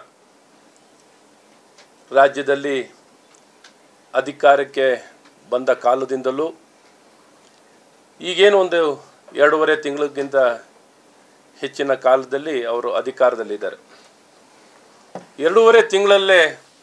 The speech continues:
ಎರಡೂವರೆ ಗಿ-, ತಿಂಗಳಿಗಿಂತ ಹೆಚ್ಚಿನ ಕಾಲದಲ್ಲಿ ಏನು ಅಧಿಕಾರದಲ್ಲಿದ್ದಾರೆ, ಯಾವ ರೀತಿ ರಾಜ್ಯದಲ್ಲಿ ಭ್ರಷ್ಟಾಚಾರ ತಾಂಡವಾಡುತ್ತಿದೆ ಅನ್ನೋಂಥ ಆಪಾದನೆ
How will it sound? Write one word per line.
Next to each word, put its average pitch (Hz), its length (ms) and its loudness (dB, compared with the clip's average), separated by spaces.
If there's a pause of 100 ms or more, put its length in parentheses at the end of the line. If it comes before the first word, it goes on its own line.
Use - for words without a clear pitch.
(1600)
ಎರಡೂವರೆ 139 400 -2
ಗಿ-, 139 140 -12
ತಿಂಗಳಿಗಿಂತ 143 520 -8
ಹೆಚ್ಚಿನ 135 400 -4
ಕಾಲದಲ್ಲಿ 135 440 -4
ಏನು 131 140 -2
ಅಧಿಕಾರದಲ್ಲಿದ್ದಾರೆ, 127 1000 -2 (1200)
ಯಾವ 147 180 4
ರೀತಿ 180 320 -2
ರಾಜ್ಯದಲ್ಲಿ 156 840 0 (2250)
ಭ್ರಷ್ಟಾಚಾರ 160 720 4
ತಾಂಡವಾಡುತ್ತಿದೆ 139 1000 0 (320)
ಅನ್ನೋಂಥ 131 340 -4
ಆಪಾದನೆ 139 840 0